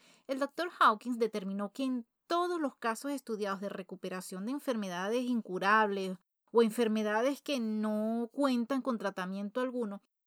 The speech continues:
sin excepción, se produjo un cambio de la conciencia. ¿Y qué pasó? Que dejaron de ser dominantes las pautas atrayentes que propiciaron el desarrollo de la enfermedad sufrida y además en la recuperación se produjo con frecuencia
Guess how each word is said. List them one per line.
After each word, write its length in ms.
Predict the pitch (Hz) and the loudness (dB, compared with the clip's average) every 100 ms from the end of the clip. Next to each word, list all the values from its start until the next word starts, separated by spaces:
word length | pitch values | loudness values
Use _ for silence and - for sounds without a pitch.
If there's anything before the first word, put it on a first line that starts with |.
| _ _ | _ _
sin 320 | - 302 269 | 0 2 4
excepción, 720 | 254 247 220 - 311 339 349 _ _ _ _ | 2 2 0 -4 -2 -2 -4 _ _ _ _
se 280 | - - 254 | -12 2 4
produjo 540 | 233 220 233 262 294 - | 6 2 4 0 -2 0
un 240 | 226 220 | -2 -2
cambio 480 | - 240 226 226 247 | 0 2 2 0 -2
de 160 | 214 190 | -2 -4
la 140 | 175 | -6
conciencia. 720 | 165 160 160 - - - - _ _ _ - | -10 -16 -14 -16 -16 -16 -18 _ _ _ -18
¿Y 80 | |
qué 120 | - 190 | -10 -2
pasó? 360 | 240 262 427 - - - _ | 0 0 -8 -8 -20 -20 _
Que 100 | - 415 | 0 2
dejaron 380 | 415 302 294 | 8 6 6
de 120 | 302 262 | 0 -2
ser 180 | 202 | 0
dominantes 600 | 180 226 254 233 190 233 | 2 2 2 2 0 -2
las 120 | 262 - | -4 -2
pautas 400 | 208 180 208 233 | -2 -2 -4 -4
atrayentes 640 | 233 190 180 175 170 214 | -2 -2 -2 -6 -6 -4
que 100 | 233 | -4
propiciaron 600 | 208 185 185 - 185 208 | -4 -8 -6 -4 -2 0
el 100 | 220 | 0
desarrollo 500 | 196 - 170 170 180 | 0 -4 -6 -4 -2
de 120 | 220 | -2
la 60 | 202 | -2
enfermedad 420 | 190 175 160 160 | -6 -10 -10 -10
sufrida 500 | - 220 - 359 320 - _ _ _ | -8 -8 -4 -2 -2 -4 _ _ _
y 80 | 359 | -2
además 340 | 403 392 320 311 | -2 -2 0 2
en 120 | 247 | 0
la 80 | 240 | 0
recuperación 800 | 233 220 220 208 196 - 262 240 | -2 -4 -2 0 0 -2 -2 -2
se 140 | - | -4
produjo 540 | - 220 214 196 170 170 | 0 2 2 0 -4 -8
con 160 | 180 | -8
frecuencia 640 | 175 254 302 254 226 269 | -2 -2 0 -2 -2 -8